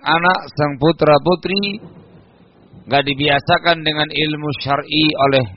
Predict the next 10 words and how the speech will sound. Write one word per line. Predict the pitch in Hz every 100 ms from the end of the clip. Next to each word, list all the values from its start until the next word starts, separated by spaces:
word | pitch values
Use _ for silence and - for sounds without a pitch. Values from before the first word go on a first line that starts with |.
| _
ibunya. | 196 165 139 117 80 _ _ _ _ _ _ _ _ _ _ _ _ _ _ _ _ _ _ _
Di | 147
sisi | 165 170 220
yang | 226 233
lain, | 254 254 240 233 - - _ _ _ _ _ _ _ _ _ _ _ _ -
wanita | 131 170 180 185
muslimah | 190 - 190 196 196
juga | 165 196
punya | 190 202
keluarga. | 202 214 226 240 214 156 107